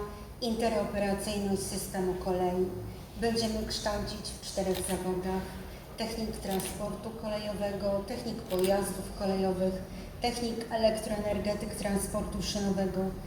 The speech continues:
i mechanik pojazdów kolejowych. Typowe Branżowe Centrum Umiejętności kształcące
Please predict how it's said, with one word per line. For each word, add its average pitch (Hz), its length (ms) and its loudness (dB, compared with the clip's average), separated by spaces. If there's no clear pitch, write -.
i 214 60 0
mechanik 202 640 2
pojazdów 180 760 0
kolejowych. 180 560 2
Typowe 226 640 2
Branżowe 208 440 2
Centrum 196 380 0
Umiejętności 190 840 2
kształcące 196 840 -2